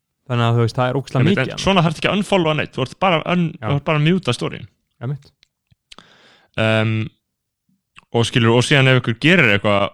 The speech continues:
Speaker 2: ógeðslega skrítið eða einhver gælla setur skrýtna mynd af sér eða eitthvað,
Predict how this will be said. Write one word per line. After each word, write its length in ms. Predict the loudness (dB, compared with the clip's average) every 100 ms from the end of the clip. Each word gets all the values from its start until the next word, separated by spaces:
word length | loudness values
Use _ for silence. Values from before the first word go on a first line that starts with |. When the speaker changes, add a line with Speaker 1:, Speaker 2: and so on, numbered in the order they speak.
| -6
Speaker 2:
ógeðslega 320 | -8 -8 -6
skrítið 440 | -4 -6 -4 -4
eða 260 | -4 -2 0 0 0
einhver 340 | -2 -4 -4 -4
gælla 240 | -4 -2 -2 -2
setur 240 | -6 -10
skrýtna 380 | -6 -4 -2 -4
mynd 240 | -6 -4
af 80 | -4
sér 160 | 0 2
eða 140 | 2
eitthvað, 320 | 4 2 4